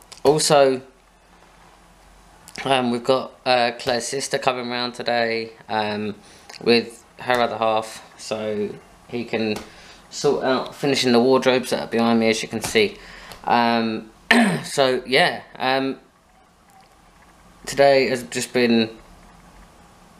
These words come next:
chilled, I guess, so far. Um, so,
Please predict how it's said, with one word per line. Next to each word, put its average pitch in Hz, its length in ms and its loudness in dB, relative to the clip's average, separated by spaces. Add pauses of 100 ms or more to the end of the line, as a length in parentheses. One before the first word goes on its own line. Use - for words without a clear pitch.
(1000)
chilled, 143 480 0 (340)
I 113 80 0
guess, 127 260 -4
so 120 260 -4
far. 123 380 -2 (400)
Um, 127 420 0
so, 147 260 -2